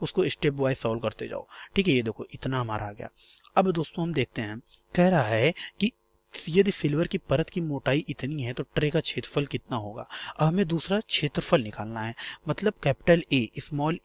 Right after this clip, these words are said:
ए, मतलब सॉरी कैपिटल ए, हमें क्षेत्रफल हम कैपिटल ए से दिनाएंगे, दिखाएंगे, तो हमें कैपिटल ए निकालना है। तो आपको पता है कि क्षेत्रफल का फॉर्मूला क्या होता है, क्षेत्रफल हमारा हो जाएगा ए, ठीक, आयतन बटे मोटाई, क्या आयतन बटे मोटाई,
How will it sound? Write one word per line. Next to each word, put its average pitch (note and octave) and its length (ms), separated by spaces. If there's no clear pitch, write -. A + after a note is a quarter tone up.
ए, D3 120
मतलब C3+ 320
सॉरी A#2+ 280
कैपिटल D#3+ 380
ए, D3+ 100
हमें A#2+ 160
क्षेत्रफल D3+ 480
हम D#3 180
कैपिटल C#3 340
ए C3 60
से - 160
दिनाएंगे, B2+ 340
दिखाएंगे, B2 460
तो - 440
हमें G3+ 160
कैपिटल F#3+ 380
ए D#3+ 100
निकालना A#2+ 360
है। G3 200
तो F#3+ 80
आपको G#3+ 200
पता F3 260
है A#2 200
कि G3+ 80
क्षेत्रफल E3 540
का F#3+ 100
फॉर्मूला D3+ 360
क्या B2+ 160
होता G#2+ 180
है, - 60
क्षेत्रफल - 440
हमारा E3+ 200
हो E3 80
जाएगा C#3 280
ए, C3 260
ठीक, A3 160
आयतन C3+ 480
बटे F#3 360
मोटाई, A2+ 500
क्या G#3+ 120
आयतन A#2 440
बटे E3 360
मोटाई, A2 580